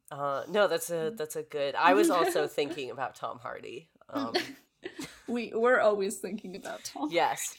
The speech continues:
Speaker 2: Hardy.
Speaker 1: There's always at least a couple brain cells devoted to Tom Hardy, in this brain at least.
Speaker 2: Absolutely, yes.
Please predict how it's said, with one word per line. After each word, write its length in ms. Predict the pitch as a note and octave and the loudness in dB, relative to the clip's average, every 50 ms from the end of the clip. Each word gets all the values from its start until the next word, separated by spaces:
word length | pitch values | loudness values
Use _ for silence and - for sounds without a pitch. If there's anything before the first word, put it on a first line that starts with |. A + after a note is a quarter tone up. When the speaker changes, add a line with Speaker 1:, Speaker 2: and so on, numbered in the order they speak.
| - - | -16 -20
Speaker 2:
Hardy. 140 | - - - | -14 0 4
Speaker 1:
There's 240 | A3 G#3+ G#3+ G#3 A3+ | 4 4 4 4 4
always 400 | A3 A#3 B3 C4 B3 A#3+ A#3 A3+ | 6 6 8 8 8 8 6 4
at 220 | - G3 G#3 - - - D#4+ | 2 0 0 -2 -2 -2 -2
least 340 | E3+ F#3 F#3 F#3 - - - | 0 0 2 0 0 -2 -2
a 60 | F3+ | -4
couple 340 | D3+ F3 F3+ D#3 - E3 D#3 | 0 2 2 2 2 0 -2
brain 380 | D#3 - C#3+ C#3+ C#3 C#3 C#3+ D3+ | -2 -2 -2 -2 -2 -4 -4 -6
cells 580 | - - E3+ D#3 D#3 D#3 D#3+ E3+ D#3+ - - - _ - | -2 2 4 4 4 4 2 0 -4 -6 -8 -10 _ -2
devoted 400 | F3 D#3+ C3 D#3 D3+ C3+ C#3+ C#3+ | 0 2 2 2 2 2 0 -2
to 100 | - D#3+ D3 | -4 -6 -8
Tom 260 | - C#3 C#3 C3 C3 | -4 -2 -2 -2 0
Hardy, 500 | B2+ C#3+ C3+ C3 B2+ B2+ B2+ B2 A#2+ - | 0 0 0 0 -2 -4 -6 -6 -6 -4
in 140 | - D#3+ E3+ | -2 0 2
this 220 | F#3+ G#3 F#3+ - - | 4 2 2 2 0
brain 300 | - D3 C3+ B2+ A#2+ A#2+ | 0 0 0 0 0 -2
at 200 | - A3 G#3+ G#3 | -2 -2 -2 0
least. 160 | - - - | 0 0 0
Speaker 2:
Absolutely, 600 | G3+ G3 F#3+ F3+ - - F3 F3+ F3 F3 - - - | 0 -2 -2 -4 -6 -8 -8 -8 -8 -8 -10 -12 -10
yes. 380 | - G#3+ F#3+ F3+ F3 F3 G#3+ | -8 -4 -2 -2 -2 -4 -4